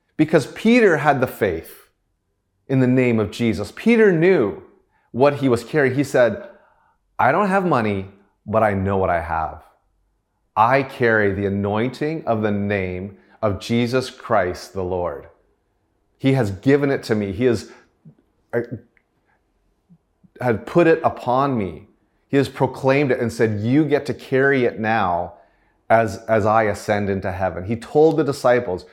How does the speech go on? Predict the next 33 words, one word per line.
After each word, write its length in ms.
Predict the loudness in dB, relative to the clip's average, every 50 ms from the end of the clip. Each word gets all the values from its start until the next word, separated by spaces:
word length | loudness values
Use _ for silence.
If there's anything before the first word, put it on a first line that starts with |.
| _ _ -8
"You 260 | -4 0 2 4 4 4
guys 300 | 4 4 4 2 2 0
are 60 | 0
gonna 200 | 0 0 -2 -2
go 240 | -4 -4 -2 -2 -2
out." 340 | -2 -4 -6 -8 -14 -20 _ _ _ _ _ _ _ _ _ _ _ _
He 80 | -8 -4
said, 160 | -2 0 0
"But 140 | 0 2 2
wait 260 | 2 2 2 2 0
for 100 | -2 0
the 100 | 0 0
Holy 200 | 2 2 2 0
Spirit 260 | 0 0 -2 -2 -2
to 60 | -2
come 180 | -6 -4 -4 -4
upon 460 | -4 -4 -4 -4 0 0 2 2 2
you. 100 | 0 0
But 180 | 0 0 0 0
once 340 | 0 0 0 0 0 -2 -2
he 120 | -2 0
does, 720 | 2 2 2 2 2 2 0 0 -2 -6 -8 -12 -16 -20 _ _ _ _ _ _ _ _ _ _ _ _ _ _ _ _ _ -6
go 280 | -2 2 2 4 4 4
and 100 | 2 2
be 120 | 0 0
my 160 | 0 0 0 0
witnesses." 600 | 0 -2 -2 -4 -6 -8 -10 -10 -12 -12 -12 -6 -2
And 140 | 0 2 2
that's 200 | 2 0 0 -2
what 120 | -6 0
Peter's 300 | 2 2 2 4 2 0
doing 320 | 0 0 0 2 0 -2
here. 260 | -4 -6 -8 -8 -10